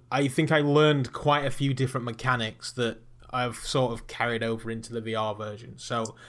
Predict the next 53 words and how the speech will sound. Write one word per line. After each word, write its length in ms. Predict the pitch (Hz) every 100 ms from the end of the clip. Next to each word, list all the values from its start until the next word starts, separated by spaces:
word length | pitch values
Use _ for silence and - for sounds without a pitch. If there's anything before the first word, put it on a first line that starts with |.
| -
I 80 | 147
don't 220 | 143 165
know 80 | 170
if 100 | 156
that 180 | 156 147
made 200 | 139 131
life 260 | 123 123 131
a 40 |
little 200 | 123 117
bit 140 | 117 113
easier 320 | 117 123 123
for 240 | 156 151
me. 220 | 170 185 175 - -
I 80 | 156
never 240 | 190 208
hit 260 | 170 190 147
a 60 |
spot 280 | - - 143
and 60 | 131
I 40 |
was 80 | 123
just 100 | 123
like, 160 | 120 113
"Fuck, 400 | - 143 123 -
what 140 | 123
do 80 | 120
I 80 | 113
do 160 | 113
now?" 300 | 113 113 104
I 160 | 107 131
always 320 | 143 165 135
knew 340 | 147 143 131 123
I 160 | 117
had 160 | 123 113
somewhere 480 | - - 139 135 123
else 180 | 120 -
to 60 |
go, 140 | 120 110
where 240 | 117 120
to 100 | -
go, 160 | 123 110
and 100 | 110
what 180 | 113
to 80 | -
do 160 | 113 120
with 120 | 147
it. 180 | 185 180 - - -
And 140 | 139
if 100 | 135
not, 400 | 151 165 143 131
then 140 | 143 135
I 160 | 123
actually 640 | 135 143 - 143 131 113